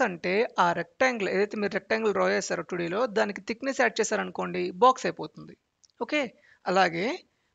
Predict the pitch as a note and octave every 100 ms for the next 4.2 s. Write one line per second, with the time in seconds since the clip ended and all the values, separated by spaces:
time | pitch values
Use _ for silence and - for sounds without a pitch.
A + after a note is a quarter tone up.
0 | G#3+ A3+ A3 A3+ A3 B3+ B3 A3 A3 A3
1 | G3 G3+ G3+ - G#3+ A#3 B3+ B3+ - A3+
2 | - C4+ A#3+ B3+ B3+ A3 A3 G3 G3 F#3
3 | F#3 F3+ F3 F3 F#3 _ - _ - A#3+
4 | B3